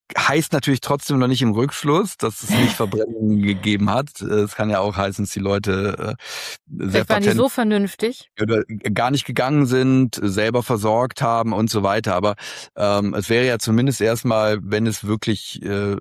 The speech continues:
Speaker 1: schwerwiegende Folgen hätte, dann,
Speaker 2: Ja.
Speaker 1: ähm, die sieben oder zehn Sekunden Regel hat, äh, auch die Woche, äh, mein Freund Philipp Jehle, äh, Rudelfreunde,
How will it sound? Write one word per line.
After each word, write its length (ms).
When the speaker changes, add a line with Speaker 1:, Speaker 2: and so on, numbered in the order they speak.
Speaker 1:
schwerwiegende 600
Folgen 400
hätte, 500
dann, 420
Speaker 2:
Ja. 280
Speaker 1:
ähm, 640
die 600
sieben 580
oder 240
zehn 300
Sekunden 400
Regel 260
hat, 120
äh, 220
auch 160
die 160
Woche, 680
äh, 840
mein 180
Freund 280
Philipp 280
Jehle, 580
äh, 160
Rudelfreunde, 1040